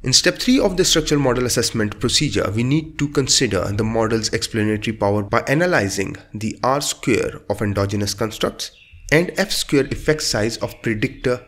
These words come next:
constructs. To start with, we need to examine R square values of the endogenous constructs. The R square value of collaborative culture. So where is this R square?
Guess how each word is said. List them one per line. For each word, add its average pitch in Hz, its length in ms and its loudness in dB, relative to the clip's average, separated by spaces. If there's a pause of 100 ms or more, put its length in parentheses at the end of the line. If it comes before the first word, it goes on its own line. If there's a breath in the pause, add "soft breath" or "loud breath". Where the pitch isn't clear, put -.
constructs. - 680 -8 (1600)
To 143 60 0
start - 420 2
with, 101 260 2
we 123 140 0
need 143 260 2
to 156 80 4
examine 117 480 2
R 117 180 0
square 117 260 0
values 101 400 2
of 95 160 -2
the 104 80 0
endogenous 95 500 -2
constructs. - 720 -6
The - 120 -8
R 127 180 4
square 131 240 2
value 117 340 2
of 117 140 0
collaborative 107 560 0
culture. 143 400 2
So 117 180 0
where 147 400 6 (140)
is 135 280 4
this 117 300 4
R 104 220 2
square? - 380 0